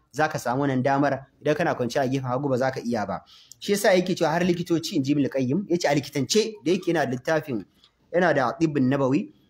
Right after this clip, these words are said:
ya yi shi a cikin Zadul Ma'ad, kuma sannan malamai sun cire shi gefe. Yake cewa a babin lafiya, duk mutumin da ke kwanciya a gefensa na dama, gefensa na dama,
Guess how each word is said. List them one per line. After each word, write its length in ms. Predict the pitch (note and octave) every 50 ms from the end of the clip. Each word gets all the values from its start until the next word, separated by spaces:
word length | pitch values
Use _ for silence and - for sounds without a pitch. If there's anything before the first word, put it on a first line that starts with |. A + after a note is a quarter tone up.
| - -
ya 180 | A#2 C#3 D3 D#3
yi 160 | E3 F3 F3+
shi 100 | F3 D#3+
a 80 | A#2 A2
cikin 200 | - - D3+ C#3
Zadul 220 | D#3 D#3+ D#3 C#3
Ma'ad, 260 | B2 B2 C#3 C#3 C3
kuma 160 | - - D3 C#3+
sannan 260 | - C#3 B2 B2 C3
malamai 280 | C3 B2 A2 A2+ A#2+ A#2
sun 140 | - - -
cire 180 | - C#3 A#2+
shi 140 | A2+ - A2+
gefe. 300 | A2+ A#2 A#2 - G2+ - _ _ _ _ - - - _ _ _ _ _
Yake 300 | - D#3+ A#3+ A#3 A#3+ A3
cewa 280 | - - - G3+ F3+ E3
a 40 | D3+
babin 380 | F3+ G#3 A3 A3 F#3+ E3 D3
lafiya, 520 | C#3+ D3 D3 C#3+ D3 - D#3 B2+ G#2+ - - _ _ _ _ _ _ _ _ _ _ _ _ _ _ _ _ _ _ _ _ _ _ - - _ - G#2+
duk 120 | D3 A3+
mutumin 360 | B3+ A#3+ A3 - - G#3 G3 F3
da 60 | D#3 D3+
ke 120 | - D3+
kwanciya 560 | C3+ - D3 C3 B2+ B2+ - - F3 D#3+ D3+ C#3+ C#3 C3+ - - - - - - - - _ - - - - - - - _ _ _ _ _ _ -
a 200 | D3 D3+ D3+ D3
gefensa 800 | C#3 B2 C#3 G3+ A#3 A#3 A#3 - E3 C#3+ C3+ - - C3 A2 - - - - _ _ _ _ _ _ -
na 160 | B2+ D3 D#3
dama, 560 | D3+ D#3+ D3+ D3+ D3 D3 C#3+ C#3+ D3 D3 C#3+ - _ _ _ _ _ _ _ _ _ _ _ _ _ _ _ _ _ _ _ _ _ _ _ _ _ _ _ _ _ _ _ -
gefensa 340 | C#3 G3+ G#3+ G#3+ - - C#3
na 80 | C#3
dama, 460 | C3+ C#3 C3+ C3 C3 B2 A#2 - -